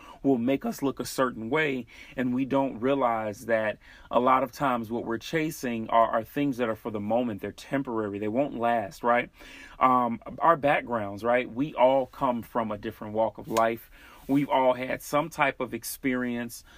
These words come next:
some more traumatic than others, that has led us to maybe the wrong decisions, or maybe it wasn't us. Maybe it's the sins of the father, right? Maybe it's the, the, the, the mistakes and the decisions that our parents and grandparents made or relatives made. And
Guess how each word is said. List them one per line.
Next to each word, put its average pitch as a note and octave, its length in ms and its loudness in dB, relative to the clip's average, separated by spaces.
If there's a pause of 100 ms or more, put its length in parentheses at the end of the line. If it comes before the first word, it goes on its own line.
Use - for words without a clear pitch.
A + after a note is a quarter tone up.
(100)
some E3+ 320 2
more C#3+ 200 2
traumatic B2 600 -2
than A#2 180 -6
others, C3+ 380 2
that A2+ 140 2
has G#2+ 140 -6
led B2 240 2
us B2 220 -2
to B2 240 -4
maybe C3 280 2
the B2 100 -2
wrong A#2 260 -2
decisions, G#2+ 520 -4
or A#2 60 0
maybe D#3 200 4
it D#3 60 0
wasn't B2 280 0
us. G#2 240 -2 (500)
Maybe F3+ 260 4
it's D#3 100 0
the C#3 120 -2
sins A#3 340 2
of E3+ 100 0
the D3 80 0
father, A#2 360 6
right? B2 240 6
Maybe D3 340 0
it's - 160 -4
the, B2+ 200 2
the, A#2+ 160 -2
the, A#2+ 160 -4
the B2+ 140 -2
mistakes D3+ 560 -4
and B2+ 120 -2
the A2+ 60 -6
decisions B2 720 -2 (380)
that B2+ 100 4
our A#2+ 100 4
parents D3+ 480 -2
and G#2+ 100 -4
grandparents A#2+ 680 -2
made G#2 280 -4
or G#2+ 160 -2
relatives C3 540 2
made. A2 320 -2
And G#2+ 160 -6